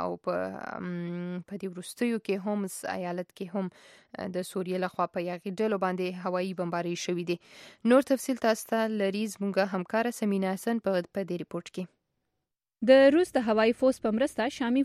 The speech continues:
Speaker 2: فوز د یاغیانو د قبضې لاندې د حلب ښار نه ګیره اچولې. د دواړو اړخونو ترمنځ سخته جګړه په ویشتمه فروری شوې د ډزبندي خلاف ورزي ده. دواړه په یو بل د دې سرغړونې تورونه لګوي.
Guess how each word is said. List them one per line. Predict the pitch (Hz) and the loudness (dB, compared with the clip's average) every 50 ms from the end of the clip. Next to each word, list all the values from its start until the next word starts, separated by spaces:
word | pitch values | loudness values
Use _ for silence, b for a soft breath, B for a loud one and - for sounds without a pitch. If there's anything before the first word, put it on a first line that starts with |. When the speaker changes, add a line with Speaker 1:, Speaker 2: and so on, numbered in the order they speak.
| - | 4
Speaker 2:
فوز | - 277 277 269 - | 4 4 4 4 2
د | 220 208 | 0 0
یاغیانو | 208 202 202 - 233 226 233 233 226 214 | 2 0 0 0 0 0 0 0 0 -2
د | 202 - | -2 -2
قبضې | 208 185 175 196 220 214 214 214 | -2 -4 2 4 4 4 4 4
لاندې | 208 208 208 214 190 185 | 2 2 2 2 2 2
د | 180 165 | 0 2
حلب | 190 220 220 - - | 2 2 2 0 0
ښار | - 214 208 208 208 | 0 0 0 2 0
نه | 208 208 180 185 | -2 0 0 0
ګیره | 185 180 185 180 185 | 0 2 2 0 -2
اچولې. | - - 202 180 190 190 190 180 - - _ - 185 | -2 -2 -2 0 0 0 0 -2 -4 -8 _ -4 -4
د | 185 170 | -2 0
دواړو | 185 180 180 180 - - | 0 0 0 -2 -2 -2
اړخونو | 185 185 180 - 202 185 185 175 - | -2 -2 -2 -2 -2 -2 -2 -2 -2
ترمنځ | 196 180 196 220 233 220 - | -2 -2 0 -2 -2 -2 -2
سخته | 196 185 - - 180 175 170 | -4 -6 -4 -4 -6 -4 -4
جګړه | 185 175 214 220 233 233 - | -2 0 2 2 2 2 2
په | 220 208 208 202 | 2 2 2 2
ویشتمه | 214 214 - - - 262 262 262 262 262 262 - | 0 -2 -4 -2 0 2 2 4 2 2 0 0
فروری | 226 196 185 196 196 196 214 220 208 - | 0 2 2 2 2 4 4 2 2 2
شوې | - 262 247 247 254 247 196 196 | 2 2 4 4 2 2 2 2
د | 185 180 | 2 2
ډزبندي | 190 185 - - 196 196 190 214 220 220 - - | 0 0 0 0 0 0 2 2 0 0 0 0
خلاف | 214 208 196 - - | 0 0 0 0 0
ورزي | 208 196 185 - 208 180 | -2 0 0 0 2 2
ده. | 196 190 - - _ - 240 | 2 2 2 -2 _ 2 4
دواړه | 302 320 339 349 370 349 - 233 | 6 8 8 8 6 4 6 6
په | 214 220 | 6 6
یو | 220 226 214 226 | 6 6 6 4
بل | 226 202 196 | 4 4 2
د | 185 185 | 2 2
دې | 208 208 - | 2 2 2
سرغړونې | - 202 190 - 202 202 202 202 214 208 214 214 208 - 240 | 0 -4 -2 0 0 0 2 2 2 2 2 2 0 2 0
تورونه | 226 190 180 175 180 185 185 | 2 2 2 2 2 0 0
لګوي. | 175 185 196 202 208 | 2 2 2 2 2